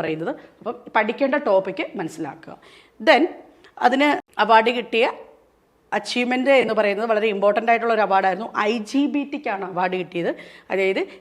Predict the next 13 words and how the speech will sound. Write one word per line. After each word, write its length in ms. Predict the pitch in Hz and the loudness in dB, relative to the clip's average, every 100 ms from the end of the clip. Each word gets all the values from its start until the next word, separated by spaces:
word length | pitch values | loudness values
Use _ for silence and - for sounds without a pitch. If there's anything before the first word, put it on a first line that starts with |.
| - | -6
ഇൻസുലേറ്റഡ് 580 | 233 247 - 269 277 247 196 | -6 -4 2 2 2 -2 0
ഗേറ്റ് 360 | 196 202 196 262 190 | 0 0 -4 -2 0
ബൈപോളാർ 440 | 180 185 202 214 - | 0 0 2 2 0
ട്രാൻസിസ്റ്റർ, 560 | 190 190 185 - - 180 - - _ _ _ - | -2 -2 -6 -14 -14 -14 -14 -20 _ _ _ -8
അതുമായി 280 | 208 220 220 | -4 -2 0
ബന്ധപ്പെട്ടാണ് 480 | 208 196 202 - - 160 | -2 -2 -2 -4 -4 -4
അദ്ദേഹത്തിന് 320 | 349 185 185 | -6 -8 -8
അവാർഡ് 220 | 165 160 156 | -6 -8 -8
കിട്ടിയിരിക്കുന്നത് 380 | 147 156 160 269 | -10 -12 -6 0
കേട്ടോ. 160 | 277 - - - _ _ _ 254 | 0 0 -6 -20 _ _ _ -4
ഓക്കെ, 160 | 175 - - _ 214 | -4 -8 -12 _ 4
then 160 | 302 254 359 - - - _ - 277 | 4 4 0 -10 -20 -20 _ 4 4
അടുത്തത് 500 | 311 427 466 277 | 4 0 2 4